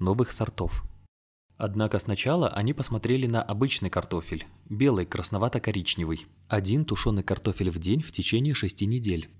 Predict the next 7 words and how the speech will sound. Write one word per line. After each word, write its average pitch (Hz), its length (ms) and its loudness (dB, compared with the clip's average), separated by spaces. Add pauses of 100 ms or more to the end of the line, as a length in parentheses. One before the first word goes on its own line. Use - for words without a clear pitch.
(120)
Воспаление, 110 680 0
измеряемое 98 600 0
уровнем 85 420 0
C-реактивного 92 760 -2
белка 87 260 -4
в - 80 -8
крови, 95 480 -4